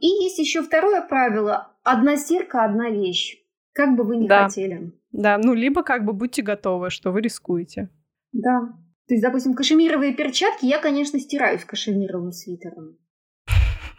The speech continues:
Speaker 2: <laughs> Кашемировые
Speaker 1: Да, я всё
Speaker 2: перчатки
Speaker 1: стираю в
Speaker 2: можно и
Speaker 1: машинке.
Speaker 2: руками постирать, если что.
Speaker 1: Нет, я всё стираю в машинке.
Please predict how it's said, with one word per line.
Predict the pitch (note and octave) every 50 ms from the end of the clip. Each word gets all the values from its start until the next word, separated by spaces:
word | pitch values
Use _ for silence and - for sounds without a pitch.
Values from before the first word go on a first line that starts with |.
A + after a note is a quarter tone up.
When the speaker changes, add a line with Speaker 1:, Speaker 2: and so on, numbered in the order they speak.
| - - - - - - _ _ _ _ _ _ _ _ - D4 C4 - - - - - - - - - - _ _ _ _ _ _ _ _ _ _ _ _ _ _ _ _ -
Speaker 2:
<laughs> | A#4+ C#5 A#4 - - - - - - - - - - F#4 D#4 D#4+
Кашемировые | C#4+ - D#4 A#3+ A3 G3 G3 - B3+ F4
Speaker 1:
Да, |
я | - -
всё | C#4+ D4 F4+
Speaker 2:
перчатки | F#4+ E4+ G#4+ D4
Speaker 1:
стираю | B3 C4 C4+
в | C#4+
Speaker 2:
можно | D4+ - B3+
и |
Speaker 1:
машинке. | C4+ C#4 C#4 -
Speaker 2:
руками | - G3+ - D#4 A3+ A3+ G3 G3
постирать, | F#3+ - A#3 - - - - G#3+ G3+ G3 F#3+ -
если | A3 G#3+ - - A#3 A#3
что. | - - - - C4+
Speaker 1:
Нет, | C#4+ C#4+ D#4 D#4 D#4 D4+ -
я | B3 C4+ D4+ F4+
всё | D4+ D4+ E4+ E4
стираю | D#4 - - C#4+ C4 C4+ C4+ C4+ B3
в | A3
машинке. | A#3 A3+ G#3+ - - G#3 G3+ G3 - - G3